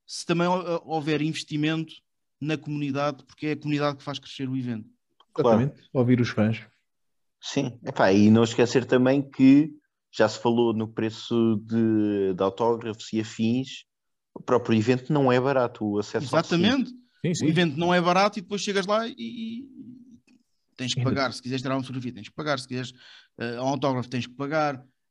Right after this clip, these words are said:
Speaker 1: Eh,
Speaker 3: Quando deixam tirar fotografias sequer cá fora.
Speaker 1: Quando deixam, exatamente.
Speaker 2: Pois, pois é essa. Nota negativa também. Não sei se foram ao, ao stand da Marvel. Chegaram a ir?
Speaker 3: Não. Conheço
Speaker 2: Estava
Speaker 3: quem
Speaker 2: na
Speaker 3: tenha ido.
Speaker 2: ponta.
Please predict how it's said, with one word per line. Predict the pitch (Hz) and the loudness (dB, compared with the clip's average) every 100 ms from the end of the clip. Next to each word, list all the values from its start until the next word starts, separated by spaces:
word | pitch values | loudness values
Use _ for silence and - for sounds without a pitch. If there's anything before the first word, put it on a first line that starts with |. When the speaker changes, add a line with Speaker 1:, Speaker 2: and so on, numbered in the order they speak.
| - | -8
Speaker 1:
Eh, | 131 131 127 127 120 - - | -4 -2 -2 -2 -4 -8 -4
Speaker 3:
Quando | 139 139 | -2 0
deixam | 131 147 | 0 2
tirar | 139 143 | 0 0
fotografias | 139 147 143 - 143 139 | 0 -2 -2 -2 -4 -4
sequer | - - - | -4 -4 -4
cá | - 143 | -6 -8
fora. | 113 107 98 _ | -6 -6 -8 _
Speaker 1:
Quando | 175 240 180 | 2 2 4
deixam, | 170 156 117 | 2 2 -4
exatamente. | 107 127 135 190 160 160 - _ _ _ | -8 -8 -6 -6 -6 -8 -14 _ _ _
Speaker 2:
Pois, | 151 139 - - - | 4 4 2 -6 -10
pois | - 98 | -6 0
é | 117 | 2
essa. | 98 92 - 85 - _ _ _ _ | 4 2 -2 -12 -12 _ _ _ _
Nota | 127 131 156 | -2 0 0
negativa | 143 147 147 135 143 | 0 0 -2 -2 -2
também. | 151 139 117 90 85 _ _ _ _ - | 0 2 0 0 -6 _ _ _ _ -8
Não | 110 | -6
sei | 110 127 | -4 -6
se | - | -4
foram | 127 123 | -4 -2
ao, | 120 113 110 - | 0 0 -2 -2
ao | |
stand | 113 - 117 | -6 -2 -2
da | 110 | 0
Marvel. | 107 107 113 123 131 - _ _ _ | 0 0 -2 -6 -10 -12 _ _ _
Chegaram | _ - 110 107 | _ -4 -2 -2
a | 101 | -4
ir? | 104 - _ _ _ _ _ - | -6 -12 _ _ _ _ _ 0
Speaker 3:
Não. | 110 107 107 - - _ _ _ _ _ | 4 4 2 -4 -20 _ _ _ _ _
Conheço | - 120 110 | -4 0 2
Speaker 2:
Estava | |
Speaker 3:
quem | 117 | 2
Speaker 2:
na | 131 | 0
Speaker 3:
tenha | 117 120 110 | 2 0 0
ido. | |
Speaker 2:
ponta. | 113 95 | -2 -8